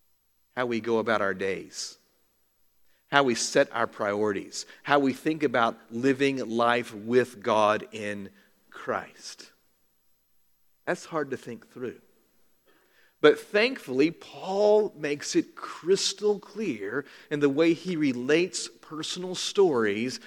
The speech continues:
in all of Galatians chapter two. In fact, he reveals three forms of human merit which we must die to, that we must set aside.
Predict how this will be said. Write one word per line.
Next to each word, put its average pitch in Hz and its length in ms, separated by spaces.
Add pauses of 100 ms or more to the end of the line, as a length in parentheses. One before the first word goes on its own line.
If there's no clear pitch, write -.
(140)
in 139 100
all 143 480
of 143 120
Galatians 113 760 (380)
chapter 113 560
two. - 560 (520)
In 151 120
fact, 240 380
he 220 140
reveals 185 500
three 254 420
forms 208 640 (240)
of 165 160
human 254 520
merit 185 360
which 175 260
we 262 200
must 180 500 (440)
die 240 380
to, 107 380 (920)
that 180 140
we 262 180
must 240 440 (160)
set - 420
aside. 226 600